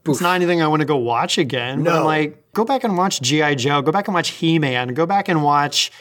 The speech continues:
Speaker 1: Oof.
Speaker 2: Ninja Turtles. I feel like any of those shows, I'm like, I, I don't think it's any worse than those.
Speaker 1: Yeah, I agree.
Speaker 2: I mean, they, they hit some big themes.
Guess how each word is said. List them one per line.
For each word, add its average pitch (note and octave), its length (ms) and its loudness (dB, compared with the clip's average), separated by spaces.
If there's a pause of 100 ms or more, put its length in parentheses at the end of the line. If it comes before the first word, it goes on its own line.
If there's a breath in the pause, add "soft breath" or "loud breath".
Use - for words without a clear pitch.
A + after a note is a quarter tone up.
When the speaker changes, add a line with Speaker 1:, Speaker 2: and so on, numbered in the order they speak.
Speaker 1:
Oof. D3 460 -2
Speaker 2:
Ninja E3+ 440 2
Turtles. F3 380 0
I D#3+ 60 4
feel G#3+ 140 -2
like - 200 -2
any F#3 240 2
of F3 140 0
those C3 220 0
shows, C3+ 360 -2
I'm F3+ 80 0
like, F3 320 0
I, C4 220 0 (320 loud breath)
I - 20 0
don't F#3+ 220 0
think D#3+ 180 2
it's C3+ 160 0
any C3 160 0
worse C3 360 0
than C3 180 -6
those. D#3 580 0 (180)
Speaker 1:
Yeah, G#4+ 200 0 (160)
I F#4 160 2
agree. G#4 300 0 (260)
Speaker 2:
I - 20 -8
mean, D#4 140 2
they, D4+ 160 2
they A#3 240 2
hit A3+ 180 0
some C4 200 0
big G3 200 2
themes. D3 640 -2